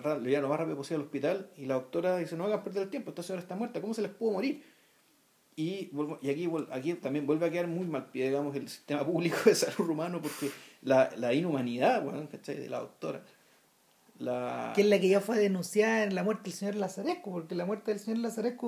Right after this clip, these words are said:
Speaker 2: es un señor que, es un señor que tiene una severa crisis de salud, ¿cachai?
Speaker 1: Ya.
Speaker 2: Está ahí entre que le da, entre que llama, entre que lo llevan, entre que lo pasean de una clínica a otra, porque no pueden, no, no hay cama, o no lo pueden atender, o
Speaker 1: Ya.
Speaker 2: no está la...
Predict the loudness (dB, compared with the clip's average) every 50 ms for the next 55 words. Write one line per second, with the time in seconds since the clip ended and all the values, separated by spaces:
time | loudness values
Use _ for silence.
0 | -2 -2 -2 -2 -2 0 -2 -2 -2 -2 -2 -2 -2 -6 -14 -18 -18 -16 -8 -2
1 | 0 2 2 2 2 2 2 2 0 -4 -2 0 0 -2 -2 -6 -8 -6 -6 -4
2 | 0 4 6 6 6 6 4 2 0 0 -2 0 0 -2 -2 -2 -4 -4 -4 -4
3 | -6 -8 -10 -10 -8 -6 -6 -6 -6 -8 -10 -14 -18 _ -12 -12 -10 -10 -12 -14
4 | -18 -20 -20 _ _ _ _ _ _ _ _ -14 -6 -4 -2 -2 0 0 0 0
5 | 0 -2 -2 -4 -6 -8 -12 -16 -18 _ _ _ _ _ _ _ _ _ -20 -20
6 | _ _ _ _ -2 0 0 0 0 -2 -2 0 0 2 4 4 4 6 6 6
7 | 6 8 8 8 6 4 2 0 -2 -2 -2 -2 0 0 0 0 0 0 2 4
8 | 6 6 6 6 6 6 4 2 2 0 -2 -4 -4 -2 -2 0 0 -2 0 4
9 | 8 8 10 10 8 6 4 2 0 -2 -2 -2 -2 -2 0 0 -2 -2 4 6
10 | 8 10 10 10 8 6 4 4 4 4 6 4 2 2 2 2 2 2 4 4
11 | 6 8 8 8 6 6 4 4 2 0 -4 -2 -2 0 0 2 4 4 4 4
12 | 2 0 0 0 0 2 4 6 6 6 4 4 6 8 8 8 8 6 4 4
13 | 4 4 2 4 4 6 6 6 6 6 4 2 2 2 2 2 4 6 8 8
14 | 8 6 4 0 -2 -2 -2 -2 -2 -2 -6 -8